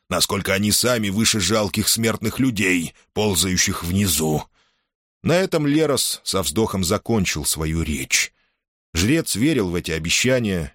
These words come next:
и каждый раз, думая о них, он наполнялся завистью и благоговением. Один из воинов, чернокожий здоровяк, какое-то время назад подался вперед с выжидательным взглядом, словно хотел что-то сказать.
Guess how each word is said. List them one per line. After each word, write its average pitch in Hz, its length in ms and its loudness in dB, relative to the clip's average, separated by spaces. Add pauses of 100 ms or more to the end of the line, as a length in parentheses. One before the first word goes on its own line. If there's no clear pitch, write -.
и 82 120 -6
каждый 101 340 0
раз, 101 220 2
думая 76 420 0
о 71 40 -2
них, 110 420 0 (180)
он 143 180 -2
наполнялся 107 600 0
завистью 80 760 -2 (140)
и 87 80 -4
благоговением. 78 1080 -2 (920)
Один 147 320 0
из 135 140 0
воинов, 160 680 -2 (100)
чернокожий 95 600 0
здоровяк, 85 680 -2
какое-то 92 420 -2
время 90 220 0
назад 87 360 -2
подался 87 480 -2
вперед 110 460 -2
с - 120 -6
выжидательным 90 680 -2
взглядом, 85 560 -2 (160)
словно 117 320 -2
хотел 101 320 -2
что-то 95 320 -2
сказать. - 720 -2